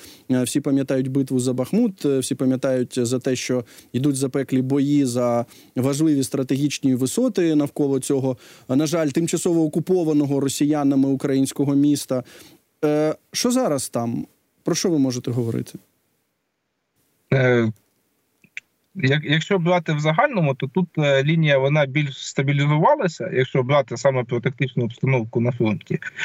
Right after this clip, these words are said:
Speaker 2: Але в переважному, в переважній біль-, більшості, коли йде от ескалація, вона йде на певних напрямках.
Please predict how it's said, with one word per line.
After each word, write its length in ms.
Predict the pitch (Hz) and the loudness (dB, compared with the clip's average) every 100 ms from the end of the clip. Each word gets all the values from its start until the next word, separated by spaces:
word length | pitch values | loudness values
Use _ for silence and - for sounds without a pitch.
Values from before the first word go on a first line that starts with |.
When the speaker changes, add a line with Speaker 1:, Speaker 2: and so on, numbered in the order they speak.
| - - - _ | -4 -6 -20 _
Speaker 2:
Але 400 | - 131 180 170 | 2 4 4 4
в 120 | 151 - | 0 -2
переважному, 720 | 156 160 170 214 196 170 165 | -2 0 2 2 2 2 2
в 140 | - | 0
переважній 600 | - 156 165 180 160 156 | -2 0 2 2 2 0
біль-, 320 | 147 220 - - | 0 -2 -4 -8
більшості, 580 | 143 190 - 233 - 185 | -2 -2 0 -2 0 -2
коли 320 | - 151 151 | 0 2 2
йде 240 | 135 131 135 | 2 2 4
от 180 | 127 110 _ _ _ _ _ _ _ - | 2 -2 _ _ _ _ _ _ _ -2
ескалація, 560 | 127 117 135 190 156 127 | -2 2 2 2 0 0
вона 220 | 131 156 | 2 0
йде 180 | 135 143 | 2 0
на 120 | 131 | 2
певних 380 | 135 131 127 - | 0 0 -2 -2
напрямках. 540 | 104 - - - - | -2 -2 -10 -10 -16